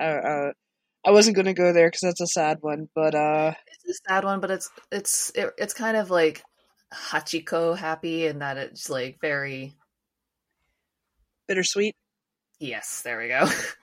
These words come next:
Speaker 1: Yeah. <laughs> I, uh, I sent you a link to the, like, to a thing about Rigel. Um,
Speaker 2: Yeah, I, I, I looked it up, um, over here as well, and I have the wiki open, but I don't necessarily, it doesn't seem like there's,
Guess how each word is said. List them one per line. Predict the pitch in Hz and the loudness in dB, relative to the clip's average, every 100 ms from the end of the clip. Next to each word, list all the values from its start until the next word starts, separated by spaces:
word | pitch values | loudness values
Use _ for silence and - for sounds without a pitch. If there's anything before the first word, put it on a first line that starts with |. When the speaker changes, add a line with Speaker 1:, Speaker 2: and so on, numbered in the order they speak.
| _ | _
Speaker 1:
Yeah. | 175 - - - - | -4 -4 -6 -14 -16
<laughs> | 254 269 294 294 381 - - - - - | -10 -8 -6 -8 -8 -8 -10 -10 -14 4
I, | 202 196 | 8 10
uh, | 180 160 143 - - _ - | 10 8 4 -2 -12 _ -4
I | |
sent | 214 339 339 233 | -2 -4 -2 0
you | 190 | 2
a | |
link | 175 175 - - | 0 -2 -4 -6
to | 165 160 160 - _ _ _ _ | -2 -2 -4 -6 _ _ _ _
the, | 185 165 156 95 | 0 2 2 0
like, | 131 - _ _ _ _ _ _ _ _ _ _ - | -4 -6 _ _ _ _ _ _ _ _ _ _ -2
to | 180 | 0
a | |
thing | 160 170 165 | 2 0 2
about | 147 - | 0 2
Rigel. | 120 82 - - - - - - _ _ _ | -2 -2 -8 -14 -20 -20 -18 -18 _ _ _
Um, | 147 135 120 135 - - _ 277 | 0 0 -2 -6 -16 -20 _ 0
Speaker 2:
Yeah, | 254 214 | 2 4
I, | 208 208 208 | 4 4 2
I, | 202 - | 2 0
I | 208 | 0
looked | 220 226 | 2 4
it | |
up, | 208 202 | 4 4
um, | 180 170 160 156 156 165 | 2 2 0 -4 -8 -4
over | 180 170 170 | -2 0 0
here | 180 175 160 | 0 0 0
as | 156 147 | 0 -4
well, | 160 160 147 135 | 0 0 2 -2
and | 139 | -2
I | 143 | -4
have | 160 156 156 | -4 -6 -4
the | 147 143 143 | -4 -2 -4
wiki | 156 151 147 - | -8 -6 -6 -6
open, | 143 143 147 135 139 | -8 -8 -10 -10 -10
but | 139 | -8
I | 143 | -8
don't | 151 151 | -8 -10
necessarily, | 151 147 151 147 143 143 139 | -10 -10 -10 -8 -8 -6 -8
it | 143 160 | -6 -6
doesn't | 214 226 | -4 -6
seem | 208 196 | -6 -8
like | 180 165 | -8 -8
there's, | 151 139 139 135 - | -8 -8 -8 -10 -12